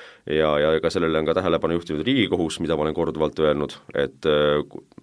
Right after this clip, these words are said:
viimaste aastate retoorikas on kuulda olnud kas või Prantsusmaa presidendi Emmanuel Macroni suust, kuidas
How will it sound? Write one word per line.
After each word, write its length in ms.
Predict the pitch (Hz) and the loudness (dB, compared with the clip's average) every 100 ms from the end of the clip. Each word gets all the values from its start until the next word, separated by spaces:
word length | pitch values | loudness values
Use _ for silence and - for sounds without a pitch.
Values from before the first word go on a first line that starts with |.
| - - _ _ - - 50 | -20 -20 _ _ -20 -18 -6
viimaste 340 | 92 80 - | -2 -2 2
aastate 380 | 90 85 - 80 | 2 2 -2 -4
retoorikas 520 | 76 92 87 - 85 80 | 0 0 0 0 -2 -2
on 80 | 76 | -2
kuulda 300 | 90 78 80 | -4 0 2
olnud 160 | 76 - | 0 -4
kas 140 | 76 78 | -6 -4
või 100 | 71 | -2
Prantsusmaa 540 | 85 - 78 73 73 - | -2 -2 -2 -2 -2 -4
presidendi 380 | 87 78 76 78 | -4 -2 -2 0
Emmanuel 240 | 78 85 71 | 0 0 0
Macroni 340 | - 104 95 | -2 0 0
suust, 300 | 80 78 - - | -2 -6 -6 -10
kuidas 340 | 71 71 - | -4 -4 -4